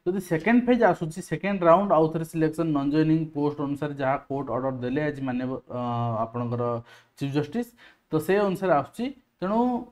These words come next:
ଅ, ଆଉ ଗୋଟେ ପର୍ଯ୍ୟାୟରେ ଯୋଉଟା ମେରିଟ୍ ଲିଷ୍ଟ ଆସିବ, ସେଥିରେ ପୁଣି ଦୁଇ ତିନି ହଜାର ପିଲା ପୋଷ୍ଟିଂ ପାଇବେ,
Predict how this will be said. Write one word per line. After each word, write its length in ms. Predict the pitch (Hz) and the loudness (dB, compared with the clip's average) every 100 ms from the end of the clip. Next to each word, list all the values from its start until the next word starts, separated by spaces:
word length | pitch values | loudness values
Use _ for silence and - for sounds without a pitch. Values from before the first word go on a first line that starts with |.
| _ _ - | _ _ -8
ଅ, 100 | 139 156 156 | -2 0 4
ଆଉ 180 | 139 170 | 4 4
ଗୋଟେ 160 | 233 220 | 4 2
ପର୍ଯ୍ୟାୟରେ 520 | - 175 170 190 190 | 2 2 4 4 4
ଯୋଉଟା 200 | 180 180 170 - | 0 0 -2 -2
ମେରିଟ୍ 360 | 151 151 156 | 0 0 0
ଲିଷ୍ଟ 160 | 180 175 | -2 -2
ଆସିବ, 300 | 175 180 202 | -2 -4 -6
ସେଥିରେ 400 | 185 - 185 202 | -6 -2 -2 -2
ପୁଣି 320 | - 185 190 | -6 -8 -4
ଦୁଇ 140 | 170 156 | 0 0
ତିନି 200 | 160 160 | 2 2
ହଜାର 240 | 147 156 | 2 0
ପିଲା 160 | 156 175 | -2 -4
ପୋଷ୍ଟିଂ 420 | 156 147 - 156 | -4 -6 -4 0
ପାଇବେ, 300 | 151 160 | 2 2